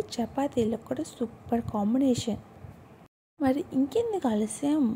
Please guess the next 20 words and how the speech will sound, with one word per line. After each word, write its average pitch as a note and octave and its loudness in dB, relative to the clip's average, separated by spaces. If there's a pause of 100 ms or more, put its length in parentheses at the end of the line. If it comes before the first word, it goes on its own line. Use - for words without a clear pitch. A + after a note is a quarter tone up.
మామిడికాయలు B3 4
వస్తున్నాయి G#4 -4
కదా, A3+ 2 (920)
వెంటనే D#4+ 2 (200)
మామిడికాయలు G#3+ 2
తెచ్చుకొని A3 0 (360)
ఈ A3 4 (200)
ఉల్లిపాయ G3+ 2
మామిడికాయ A#3 2
కర్రీని G#3+ 0 (200)
ఒక్కసారి D#4 0
ట్రై A3 0 (120)
చేసి G3+ -2 (280)
ఎలా A3+ -2 (160)
ఉందో A#3 4 (680)
టేస్ట్ E4 2
చూసి B3 0
నాకు A#4 0 (100)
కామెంట్ G4+ 0
చేయండి. E4+ 0